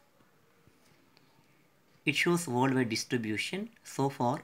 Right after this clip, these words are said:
hundred species have been identified worldwide. In our country, we can see different sixteen species of Ectocarpus.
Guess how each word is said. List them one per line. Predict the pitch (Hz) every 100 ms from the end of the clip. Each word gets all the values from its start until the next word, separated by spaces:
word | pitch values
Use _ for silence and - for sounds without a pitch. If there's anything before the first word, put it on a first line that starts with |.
| -
hundred | - 135 139 147
species | - 127 117 135 127 - - -
have | 113 107
been | 127 127
identified | 113 104 113 - - 139 208 -
worldwide. | 117 107 110 104 156 240 - _ _ _ _ _ _ _ _ -
In | 143
our | 147 143
country, | 120 117 117 180 247 - _ _ 127
we |
can | 123 123
see | 120 - 151 - - _ _ -
different | 127 139 139
sixteen | 131 123 147 139
species | - 107 - 120 -
of | 156
Ectocarpus. | 107 - 87 98 95 - - - -